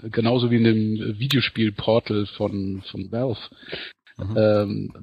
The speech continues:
Speaker 1: das war mein erster Gedanke, als ich den Film gesch-, äh, äh, gesehen hatte. Now, now you're playing with portals, now you're thinking with portals. Fand ich einen großartigen Effekt gleich am Anfang des Films, äh, und das hat auch wirklich schon, ohne jetzt zu verstehen, was da gerade genau passiert, ähm,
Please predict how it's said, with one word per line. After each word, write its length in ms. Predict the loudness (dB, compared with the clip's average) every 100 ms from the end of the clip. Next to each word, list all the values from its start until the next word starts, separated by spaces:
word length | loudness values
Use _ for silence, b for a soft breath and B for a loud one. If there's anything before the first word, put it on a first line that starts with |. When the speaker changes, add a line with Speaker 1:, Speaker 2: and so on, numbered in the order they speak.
| -8
Speaker 1:
das 320 | 4 4 6
war 100 | 6
mein 140 | 8
erster 240 | 6 4 4
Gedanke, 300 | 4 4 2
als 80 |
ich 100 | -2
den 140 | -12 -8
Film 240 | 0 2
gesch-, 260 | 2 0 0
äh, 420 | -2 0 2 0
äh, 40 | -2 -8
gesehen 380 | -4 -2 0
hatte. 320 | 0 0 -2 -2 -8 -4
Now, 380 | 0 2 2 -2
now 220 | 2 4 6
you're 140 | 4
playing 360 | 4 2 4 2
with 140 | -2
portals, 460 | 0 0 0 -6 -2
now 100 | 0
you're 180 | 0 2
thinking 340 | 2 2 -2
with 160 | -6 -8
portals. 400 | -6 -4 -4 -8 B B B B -14 2
Fand 160 | 4 6
ich 80 |
einen 80 | 4
großartigen 640 | 2 2 2 2 2 2 0
Effekt 400 | 2 0 0 0
gleich 220 | 2 4
am 100 | 2
Anfang 320 | -2 -4 0
des 120 | 0 -2
Films, 420 | -4 -4 -4 0
äh, 220 | 2 2
und 360 | 2 -2 -4 -2
das 200 | 0 4
hat 200 | 2 2 B B B B
auch 200 | 0 2
wirklich 280 | 4 4 2
schon, 380 | 4 4 4 2
ohne 240 | 4 6 8
jetzt 220 | 6 2
zu 80 | -2
verstehen, 380 | -2 0 2
was 160 | 2 2
da 80 | 0
gerade 240 | 2 0
genau 240 | 2 2 4
passiert, 420 | 2 2 0 0 -2
ähm, 480 | 0 2 2 0 -8